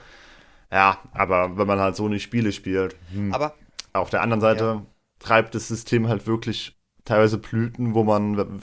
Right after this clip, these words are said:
Speaker 1: gerade wenn man gerade nicht in Quests unterwegs ist, denn in Quests wird ab und zu tatsächlich gesaved.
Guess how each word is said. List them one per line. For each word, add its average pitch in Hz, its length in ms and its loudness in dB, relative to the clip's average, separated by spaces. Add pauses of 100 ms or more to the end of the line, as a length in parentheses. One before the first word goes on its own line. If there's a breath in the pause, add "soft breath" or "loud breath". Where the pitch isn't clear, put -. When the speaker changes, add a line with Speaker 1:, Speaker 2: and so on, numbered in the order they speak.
Speaker 1:
gerade 120 240 4
wenn 110 100 4
man 101 140 0
gerade 107 220 2
nicht 110 200 -2
in 101 80 -6
Quests 113 380 0
unterwegs 95 460 -4
ist, - 140 -12
denn 98 80 -4
in 87 140 -4
Quests - 580 -6
wird 117 280 -6 (120)
ab 123 140 -2
und 135 160 -2
zu - 180 -8
tatsächlich 123 640 -2
gesaved. 95 540 -2